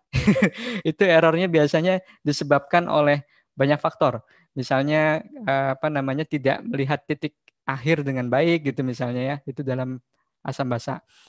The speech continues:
Nah, kalau misalnya dalam kasus apa namanya, eh, pengukuran energi absorpsi atau pengukuran energi pengaktifan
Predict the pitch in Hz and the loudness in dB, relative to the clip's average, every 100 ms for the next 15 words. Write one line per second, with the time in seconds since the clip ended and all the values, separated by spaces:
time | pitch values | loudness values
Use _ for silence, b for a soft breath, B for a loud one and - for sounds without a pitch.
0 | b b - 147 147 143 - 156 147 156 | b b -2 0 2 0 0 2 2 2
1 | 156 151 156 151 147 147 151 143 165 151 | 0 0 0 4 4 2 0 -2 -2 -2
2 | 147 - 180 160 156 160 175 180 233 151 | -4 -4 -2 0 0 -2 -4 -6 -6 -2
3 | 143 147 147 143 151 151 - 156 147 151 | 0 0 -2 -4 -6 -6 -2 0 0 -2
4 | 147 151 139 156 - - - 165 175 - | -2 -2 0 -2 0 -4 -2 -2 -4 -8
5 | _ _ _ _ - 135 151 147 147 147 | _ _ _ _ -4 -2 2 0 0 -4
6 | 147 151 143 139 143 147 143 143 131 147 | -4 -2 0 2 0 -2 -2 -4 -4 -6
7 | - - 151 160 - 226 175 151 175 | -4 -6 -4 -4 -4 -2 -2 -2 -6